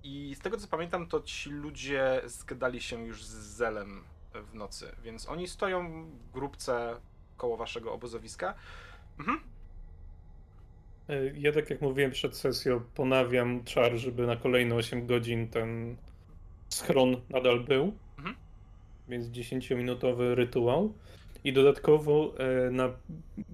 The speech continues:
Speaker 2: co to była ta mięsna torebka? Jak rozumiem, ani magii, ani magiczna, ani
Speaker 1: Tak,
Speaker 2: nic
Speaker 1: więc,
Speaker 2: z niej nie
Speaker 1: e,
Speaker 2: ma.
Speaker 1: czy chcesz rzucić, e, za-, zaklęcie identyfikacji na to?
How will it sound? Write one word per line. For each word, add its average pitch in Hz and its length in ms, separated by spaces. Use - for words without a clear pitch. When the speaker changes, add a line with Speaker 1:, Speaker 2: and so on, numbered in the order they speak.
Speaker 2:
co - 360
to 165 180
była 139 360
ta 131 420
mięsna 131 720
torebka? 120 500
Jak 110 140
rozumiem, 135 500
ani 151 240
magii, 147 500
ani 135 260
magiczna, 135 640
ani 123 520
Speaker 1:
Tak, 131 280
Speaker 2:
nic - 160
Speaker 1:
więc, 139 140
Speaker 2:
z 127 60
niej 131 160
nie 156 100
Speaker 1:
e, 139 40
Speaker 2:
ma. 131 280
Speaker 1:
czy - 120
chcesz 190 200
rzucić, 170 460
e, 151 240
za-, 143 200
zaklęcie 151 320
identyfikacji 143 500
na 98 80
to? - 220